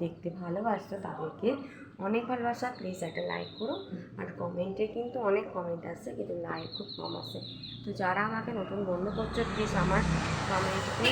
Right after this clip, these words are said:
একটা লেটার রেখো, আমি তোমাদেরকে, আহ, পরে চলে যাবো। আর কেউ কমেন্টে লিখবে না যে বন্ধু করলাম, ঠিক আছে? যেহেতু তোমরা ওয়াইটিতে কাজ করো নিশ্চয়ই জানো কম বেশি কিছু ভালো মন্দ ব্যাপার থাকে না,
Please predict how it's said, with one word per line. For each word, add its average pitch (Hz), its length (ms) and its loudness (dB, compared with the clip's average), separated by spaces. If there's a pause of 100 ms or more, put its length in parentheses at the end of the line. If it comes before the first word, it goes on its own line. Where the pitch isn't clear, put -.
(200)
একটা 202 220 4
লেটার 185 340 4
রেখো, 208 240 2
আমি 190 180 0
তোমাদেরকে, 180 420 2 (760)
আহ, 170 520 2 (520)
পরে 196 200 2 (240)
চলে 190 220 2
যাবো। - 160 -2 (720)
আর 180 100 -2 (100)
কেউ 247 120 2 (140)
কমেন্টে 190 400 0 (200)
লিখবে 175 280 0
না 220 120 0
যে 190 140 -2
বন্ধু 170 300 -4
করলাম, 170 300 -2
ঠিক 247 160 -2
আছে? 214 180 -2
যেহেতু 175 260 -6
তোমরা 226 240 -2
ওয়াইটিতে 202 460 -2
কাজ 240 120 0 (100)
করো 196 160 2 (480)
নিশ্চয়ই 254 400 0
জানো 214 300 6
কম 196 140 2 (100)
বেশি 190 240 0
কিছু 196 200 0 (540)
ভালো 202 220 8
মন্দ 190 160 6 (120)
ব্যাপার 175 320 2
থাকে 185 200 0
না, 320 60 0